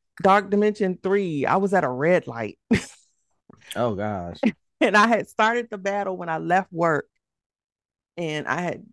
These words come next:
Speaker 1: I missed my turn on the freeway. So I was going around and I was stopped at a red light to get on the next entrance to the freeway and look down and I had beat Dark Dimension three. I was like, "This was so anticlimactic."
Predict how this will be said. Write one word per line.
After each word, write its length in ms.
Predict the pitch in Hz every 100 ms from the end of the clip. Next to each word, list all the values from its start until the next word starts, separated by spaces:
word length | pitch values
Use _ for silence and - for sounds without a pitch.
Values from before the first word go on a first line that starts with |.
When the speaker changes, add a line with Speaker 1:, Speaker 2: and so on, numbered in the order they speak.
| -
Speaker 1:
I 140 | 156
missed 320 | 156 180 233 226
my 180 | 196
turn 380 | 190 - 208 196
on 80 | 180
the 100 | 165
freeway. 400 | - 196 196 165
So 120 | 165
I 40 | 120
was 160 | 139
going 240 | 143 190 214
around 220 | 202 185
and 80 | 160
I 40 |
was 120 | 135
stopped 320 | - 165 -
at 100 | 170
a 60 | 165
red 240 | 156 165
light 220 | - 143 -
to 60 |
get 160 | 147 160
on 160 | 160
the 100 | 143
next 540 | 147 151 175 208 - -
entrance 380 | 165 165 160 165
to 140 | - 151
the 60 |
freeway 400 | 151 175 170 147
and 220 | - 143
look 180 | 160 180 -
down 320 | 180 170 147
and 120 | 135
I 100 | 143
had 220 | 151 -
beat 220 | 139 127
Dark 260 | - 117 -
Dimension 420 | - 82 - 120
three. 260 | - - - _ -
I 60 | -
was 120 | -
like, 300 | - - - _ _ _ _
"This 180 | - -
was 100 | 403
so 300 | - - - - - _ _ _
anticlimactic." 920 | - 381 - 294 269 240 381 - -